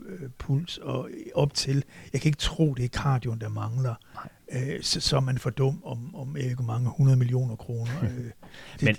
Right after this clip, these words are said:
Speaker 2: men er det, er der ikke, er der ikke simpelthen noget, der hedder, at, øh, selvom man har den bedste verdenselite cardio, hvis man møder en med Usyk, der har en endnu bedre verdenselite cardio, så på et tidspunkt, så,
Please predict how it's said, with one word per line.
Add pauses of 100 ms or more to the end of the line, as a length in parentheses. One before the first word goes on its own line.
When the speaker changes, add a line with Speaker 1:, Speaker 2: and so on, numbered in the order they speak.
(120)
Speaker 2:
men
er
det,
er
der
ikke,
er
der
ikke
simpelthen
noget,
der
hedder,
at,
øh,
selvom
man
har
den
bedste
verdenselite
cardio,
hvis
man
møder
en
med
Usyk, (100)
der
har
en
endnu
bedre
verdenselite
cardio,
så
på
et
tidspunkt,
så,